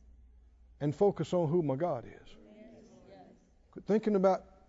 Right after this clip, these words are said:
food and clothes and think about my provider.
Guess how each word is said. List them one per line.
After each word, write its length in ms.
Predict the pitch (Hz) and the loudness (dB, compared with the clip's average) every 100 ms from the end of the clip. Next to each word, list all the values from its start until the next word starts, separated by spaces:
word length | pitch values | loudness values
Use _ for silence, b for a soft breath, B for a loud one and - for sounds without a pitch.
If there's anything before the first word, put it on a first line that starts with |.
| - | 2
food 280 | 202 202 185 | 4 6 4
and 100 | 143 | 0
clothes 560 | 214 240 185 175 165 | 0 4 4 2 -2
and 120 | 135 123 123 _ _ _ _ _ - | -10 -16 -20 _ _ _ _ _ -2
think 180 | 170 151 | -2 0
about 380 | 147 160 - | 2 2 0
my 100 | 143 | -6
provider. 680 | 135 - 113 175 131 95 - | -6 -4 -2 -2 -2 -8 -16